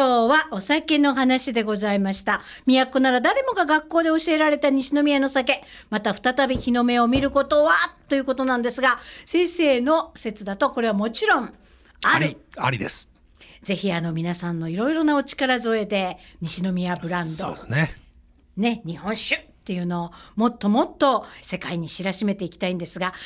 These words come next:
Speaker 1: さて今日柏木先生が教えてくださるレシピですが。
Speaker 2: そうですね。僕が考えたのは、粕汁飲んでも酔う人がおるっていう、
Speaker 1: はい。
Speaker 2: あの、僕にはあの、宇宙人のような方。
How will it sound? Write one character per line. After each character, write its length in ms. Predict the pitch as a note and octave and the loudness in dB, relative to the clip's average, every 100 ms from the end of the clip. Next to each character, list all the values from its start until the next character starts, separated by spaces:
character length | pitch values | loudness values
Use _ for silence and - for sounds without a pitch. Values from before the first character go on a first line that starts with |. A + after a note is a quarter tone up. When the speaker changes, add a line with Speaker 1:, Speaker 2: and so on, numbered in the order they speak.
| - - | -16 -4
Speaker 1:
さ 160 | A4 C5+ | 0 2
て 300 | F#4+ A3 - - | 2 0 -6 -2
今 140 | G#4+ A4 C#4+ | 2 4 2
日 100 | - _ - - - - | -2 _ -20 -20 -20 -8
柏 280 | G#3+ C#4+ C4+ | -4 0 2
木 60 | |
先 140 | C4 B3 | 2 0
生 140 | B3 | 2
が 120 | G3+ | 0
教 120 | F#3 G3 | -2 -4
え 40 | |
て 80 | G3+ | -6
く 60 | |
だ 100 | F3+ | -6
さ 160 | F#3+ G3+ | -4 -2
る 220 | F3+ F3+ - - - - - - - - - | -2 -6 -14 -20 -20 -20 -20 -20 -20 -20 -6
レ 140 | F#3+ G3+ | 0 0
シ 160 | - | -2
ピ 120 | - C#3 | -6 -8
で 80 | |
す 200 | C#3 - | -8 -6
が。 160 | G#2+ F#2+ | -4 -4
Speaker 2:
そ 60 | F#2+ | -4
う 20 | |
で 100 | F2+ | -6
す 140 | - | -8
ね。 140 | A2 G#2+ | -8 -6
僕 160 | A#2+ | -2
が 100 | F3+ | 0
考 140 | A3+ A3+ G#3+ | 2 2 2
え 80 | E3+ | 2
た 140 | G2 | -2
の 120 | G2 | 0
は、 220 | C#3+ G#2 - | 2 0 0
粕 360 | A3 G#3 C#4+ | -4 0 2
汁 220 | E4 F4+ | 4 4
飲 200 | A3+ D#3 | 4 2
ん 80 | C#3+ | 2
で 80 | G3+ | 2
も 160 | F3 B2+ | 0 0
酔 200 | B2 C#3 | -2 -2
う 20 | |
人 200 | - C4+ | 2 2
が 160 | C3 | 0
お 80 | B2 | -2
る 100 | A#2+ | -4
っ 20 | |
て 240 | - - B2 | -8 -6 -4
い 80 | B2 | -2
う、 220 | C3 B2+ - - - | -4 -8 -14 -18 -6
Speaker 1:
は 200 | F#3+ E3 | -2 0
い。 20 | |
Speaker 2:
あ 20 | |
の、 280 | D3 C#3+ B2+ | 0 -2 -4
僕 180 | C#3+ F3 | -2 2
に 120 | G3 | 2
は 100 | D3 | 2
あ 60 | A#2 | -2
の、 240 | A2+ A2+ - - | -8 -12 -16 -10
宇 80 | D#3+ | -4
宙 180 | A3 G#3+ | 2 2
人 160 | D#3 A#2+ | 0 -4
の 40 | |
よ 100 | A#2 | -6
う 20 | |
な 80 | F#2+ | -6
方。 260 | - F#2 | -8 -10